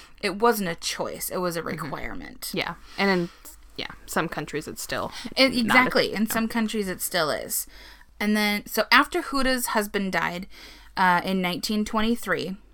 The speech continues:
Speaker 1: she made a s-, she made a decision for which she is now famous. She returned to Egypt after attending a women's conference in Europe,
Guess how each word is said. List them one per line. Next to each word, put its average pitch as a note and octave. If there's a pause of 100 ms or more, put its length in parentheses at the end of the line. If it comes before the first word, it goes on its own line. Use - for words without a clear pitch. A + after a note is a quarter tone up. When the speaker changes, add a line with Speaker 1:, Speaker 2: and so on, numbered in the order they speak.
(580)
Speaker 1:
she -
made C4+
a C#4+
s-, - (300)
she G#3
made G#3
a B3+
decision F#3 (260)
for G3
which F#3
she -
is F3
now E3
famous. - (1120)
She B3+
returned A#3+
to -
Egypt G3
after F#3
attending F3
a F3+
women's G3
conference - (380)
in F3
Europe, F2